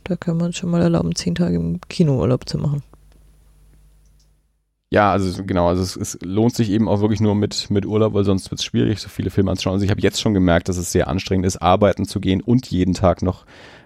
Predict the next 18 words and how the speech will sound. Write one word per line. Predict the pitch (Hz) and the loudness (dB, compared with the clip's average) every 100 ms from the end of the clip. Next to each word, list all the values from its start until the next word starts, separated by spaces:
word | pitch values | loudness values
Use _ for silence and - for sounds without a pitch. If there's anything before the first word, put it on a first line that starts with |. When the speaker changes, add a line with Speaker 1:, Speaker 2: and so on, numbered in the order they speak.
| - | -4
Speaker 2:
äh, | 90 90 92 | 2 4 4
ins | 92 | 0
Kino | - 98 98 | 2 2 2
zu | 107 | 0
gehen. | 104 107 110 117 _ - - - _ _ _ - | 2 2 2 -2 _ -20 -20 -20 _ _ _ 2
Ähm, | 95 92 92 92 98 98 98 98 98 98 95 - - _ _ _ _ - | 6 6 6 6 4 4 4 4 2 0 -2 -6 -20 _ _ _ _ -2
na, | 92 | 2
hier | 92 95 | 4 2
steht | - 101 | 0 0
jetzt | 87 - | 0 2
doch | 90 | 2
nur | 90 | 4
der | 87 87 87 _ - | 4 4 2 _ -4
der | - | -2
Einzelticketpreis, | - 95 - - - - 156 135 101 95 - | 0 0 0 -2 -4 -2 -2 0 0 0 -2
Speaker 1:
Hm. | |
Speaker 2:
zehn | - 92 | -2 -2
Euro. | 90 90 90 | 0 0 0